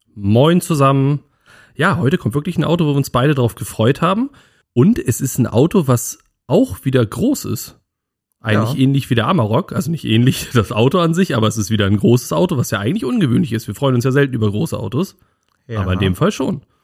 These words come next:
Speaker 2: Man muss dazu sagen, heute wird es anders als beim Amarok,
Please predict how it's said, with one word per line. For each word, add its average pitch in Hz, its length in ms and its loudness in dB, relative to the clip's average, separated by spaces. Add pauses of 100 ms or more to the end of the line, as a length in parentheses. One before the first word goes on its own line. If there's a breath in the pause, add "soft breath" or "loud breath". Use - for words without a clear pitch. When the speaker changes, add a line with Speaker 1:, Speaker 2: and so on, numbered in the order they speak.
(480)
Speaker 2:
Man 113 120 -4
muss 160 160 -2
dazu 190 280 -6
sagen, 185 340 -2
heute 151 340 -4
wird 160 140 -6
es 147 240 -10
anders 139 420 -2
als 196 200 -8
beim 208 180 -4
Amarok, 214 580 -6